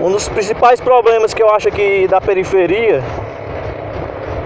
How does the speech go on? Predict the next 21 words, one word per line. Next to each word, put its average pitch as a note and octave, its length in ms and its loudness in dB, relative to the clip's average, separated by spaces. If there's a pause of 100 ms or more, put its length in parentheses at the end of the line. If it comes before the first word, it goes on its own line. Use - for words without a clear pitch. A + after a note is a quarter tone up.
(520)
é C3 120 -4
a D3 40 -2
questão F#3+ 400 0
de G3 80 -2
estrutura, G3+ 680 2
você F#3 320 0
ter G3 140 -2
comércio, F#3 680 2
essas G#3+ 220 -2
coisas. F#3+ 480 2 (880)
Por D3+ 120 0
exemplo, F3+ 480 2
ó, B2 220 2 (1040)
você F#3 320 -2
quer G#3 260 6
ir G#3 140 2
resolver G#3 380 4
uma G#3 140 2
coisa G#3 280 4
no G#3 120 2
banco? F3 520 -2